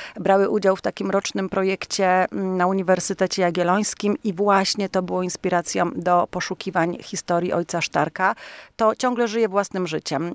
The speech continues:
Em, historia ojca Adama Sztarka, jezuity, który bardzo dużo, e, zrobił na Kresach Wschodnich, na terenach dzisiejszej, e, Białorusi. Historia ciągle ma swoje życie. E, działa,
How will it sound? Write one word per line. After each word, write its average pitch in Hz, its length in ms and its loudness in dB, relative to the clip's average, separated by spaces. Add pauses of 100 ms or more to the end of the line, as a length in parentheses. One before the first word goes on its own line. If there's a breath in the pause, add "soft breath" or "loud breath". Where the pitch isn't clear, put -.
Em, 180 400 -4
historia 214 500 2
ojca 190 440 0
Adama 190 380 -4
Sztarka, 185 460 -4
jezuity, 185 520 -6
który 190 400 -4 (360 loud breath)
bardzo 196 520 2
dużo, 185 440 2 (300 loud breath)
e, - 140 -2
zrobił 190 600 2 (200)
na 175 340 4
Kresach 208 360 0
Wschodnich, 208 520 0
na 185 100 2
terenach 180 380 2
dzisiejszej, 185 800 0
e, 175 280 -2
Białorusi. 185 800 0 (180)
Historia 233 380 4
ciągle 233 400 2
ma 202 320 4
swoje 202 340 2
życie. 156 540 0
E, 175 220 -4
działa, 190 540 2